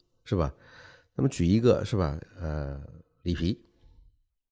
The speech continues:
Speaker 2: 是吧？
Speaker 1: 嗯，其实我也想到的是他。
Speaker 2: 是吧？里皮世界杯拿了，欧冠拿过，亚冠拿过，
Speaker 1: 嗯。
Speaker 2: 但是你会发现他的这些个决赛，他一场没赢过，
Speaker 1: 嗯。
Speaker 2: 对吧？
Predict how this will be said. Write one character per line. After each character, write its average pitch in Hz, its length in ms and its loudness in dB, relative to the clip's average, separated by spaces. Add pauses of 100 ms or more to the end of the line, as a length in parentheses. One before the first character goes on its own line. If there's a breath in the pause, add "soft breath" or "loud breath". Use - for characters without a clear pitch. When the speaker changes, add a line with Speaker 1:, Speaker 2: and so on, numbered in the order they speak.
(100)
Speaker 2:
是 - 80 4
吧？ 117 240 10
Speaker 1:
嗯， 110 120 -8
其 - 100 -12
实 151 80 -2
我 131 160 4
也 135 40 4
想 113 160 -4
到 98 120 -4
的 98 100 -8
是 95 80 -8
他。 - 180 -14
Speaker 2:
是 120 100 2
吧？ 101 180 8
里 98 160 8
皮 135 420 6
世 - 140 -2
界 131 100 8
杯 143 160 6
拿 73 200 4
了， 67 180 -6 (280)
欧 113 120 4
冠 113 180 4
拿 69 200 -2
过， 69 140 -8 (360)
亚 104 180 6
冠 87 180 2
拿 67 180 -6
过， 73 160 -14 (100)
Speaker 1:
嗯。 98 180 -14
Speaker 2:
但 156 120 -4
是 156 80 -2
你 120 100 -2
会 107 120 -2
发 123 160 0
现 123 180 2
他 135 180 0
的 107 140 4
这 87 180 2
些 92 160 2
个 87 120 2
决 76 220 0
赛， 98 300 -6 (260)
他 - 120 -2
一 240 80 6
场 - 240 2
没 139 120 2
赢 87 280 0
过， - 160 -8 (340)
Speaker 1:
嗯。 101 160 -10 (200)
Speaker 2:
对 127 120 2
吧？ 90 200 4